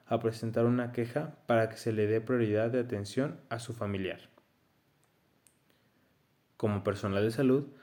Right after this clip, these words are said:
se pone en riesgo hospitalizar a un paciente con tuberculosis en el centro de salud, junto a otras personas en una sala de hospital.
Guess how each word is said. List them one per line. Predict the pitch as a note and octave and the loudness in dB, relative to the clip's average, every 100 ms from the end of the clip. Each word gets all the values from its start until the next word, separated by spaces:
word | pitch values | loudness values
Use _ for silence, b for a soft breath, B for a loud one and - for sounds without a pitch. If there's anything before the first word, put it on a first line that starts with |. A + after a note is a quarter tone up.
| B B B | B B B
se | - | -4
pone | B2+ D3+ F3 | 0 2 2
en | F3 | 2
riesgo | C#3+ B2+ C3+ | 2 0 -2
hospitalizar | C3 - G2+ G2 G2 - | -4 -4 -4 -2 -2 -4
a | A2+ | -4
un | A#2 | -2
paciente | G#2+ G#2 G#2 G2+ G#2 | -4 -6 -8 -6 -4
con | G#2+ | -4
tuberculosis | G2+ G2 G2 G2 G2 G2+ C3 C3+ - | -4 -6 -6 -4 -2 -2 -2 -6 -6
en | A#2 | -4
el | G2+ G2 | -4 -6
centro | G#2 G2+ A2 G#2 | -6 -6 -2 -2
de | |
salud, | G2+ B2 D3+ D#3+ - B B | 0 2 2 0 -8 B B
junto | - A#2 G#2+ A#2 | -2 0 4 4
a | |
otras | A#2+ C3 | 4 0
personas | - G#2+ A2+ A#2 C#3+ - | -2 -4 0 0 0 -4
en | B2 G#2+ | -6 -2
una | A2 | -2
sala | A2 A2 G#2 | 0 2 2
de | G#2 | 0
hospital. | - G#2 G2 E2 | -4 -10 -8 -8